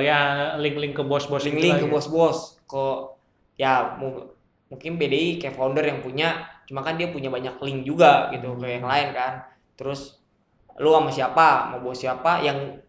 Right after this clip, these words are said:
Speaker 2: macem-macem lu sama bos siapa, terus dia
Speaker 1: Hmm.
Speaker 2: punya link ke situ. Nah, relasi yang ketiga. Nah,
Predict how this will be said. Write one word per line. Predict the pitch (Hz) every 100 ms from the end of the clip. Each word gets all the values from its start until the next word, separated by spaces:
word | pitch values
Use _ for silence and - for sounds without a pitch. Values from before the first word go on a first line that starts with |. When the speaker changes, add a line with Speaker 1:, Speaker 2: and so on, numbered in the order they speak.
| _ _
Speaker 2:
macem-macem | 143 151 180 339 359 359 285
lu | 220
sama | 160 151 147 143 135 - - _ _ -
bos | 139
siapa, | 139 143 139 180 180 156 156
terus | 160 -
dia | 139 143
Speaker 1:
Hmm. | 143
Speaker 2:
punya | 139
link | 135
ke | 135
situ. | - 151
Nah, | 131 120 123
relasi | 135 151 151 123 87
yang | - - -
ketiga. | 127 123 - - _ _ _
Nah, | 120 117